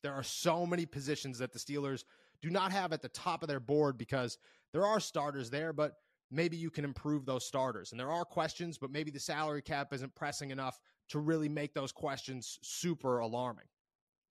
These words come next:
I think we'll get somewhat of a look at this at the N F L Combine, and I think by the time we leave Indianapolis,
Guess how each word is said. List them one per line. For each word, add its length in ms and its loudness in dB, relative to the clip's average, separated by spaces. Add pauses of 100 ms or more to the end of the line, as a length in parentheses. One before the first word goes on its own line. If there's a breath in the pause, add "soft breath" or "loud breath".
I 80 2
think 160 2
we'll 140 4
get 260 0 (300)
somewhat 580 2
of 100 2
a 40 4
look 240 4
at 120 -2
this 320 -2 (360 soft breath)
at 120 -6
the 80 2
N 60 0
F 100 -6
L 80 0
Combine, 540 -4 (240)
and 80 -4
I 80 -6
think 160 -4
by 100 0
the 80 -10
time 320 -6
we 100 -2
leave 220 -2
Indianapolis, 880 -6